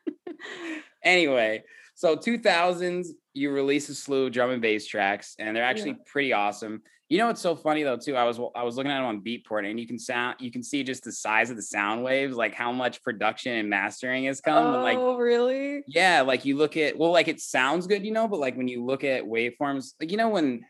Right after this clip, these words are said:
Speaker 1: back in the day,
Speaker 2: Yeah.
Speaker 1: if you download, like, a track off YouTube and you're like, "This is, this is, like, college days when I'm, like, trying to D J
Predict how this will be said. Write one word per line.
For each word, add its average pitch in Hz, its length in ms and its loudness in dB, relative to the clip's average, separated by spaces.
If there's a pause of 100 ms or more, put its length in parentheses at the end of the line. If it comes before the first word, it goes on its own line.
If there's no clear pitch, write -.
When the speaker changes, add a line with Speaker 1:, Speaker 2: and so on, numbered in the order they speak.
(160)
Speaker 1:
back 123 300 0
in 110 60 -8
the 104 80 -4
day, 101 380 0 (200)
Speaker 2:
Yeah. 208 380 -2
Speaker 1:
if 123 260 -4
you 135 400 2
download, 120 640 2
like, 113 140 0
a 107 60 -6
track 110 320 0
off 104 280 0 (140)
YouTube 101 600 -6 (100)
and 107 160 -6
you're 107 240 -2
like, 104 300 -2
"This 123 240 -6
is, 98 340 -10
this 117 220 -6
is, 92 160 -8
like, 90 260 -4
college 95 520 -2
days 80 340 -6
when 95 80 -6
I'm, 98 180 -4
like, 85 300 -8
trying 101 260 -4
to 98 60 -4
D 95 240 -6
J 85 320 -6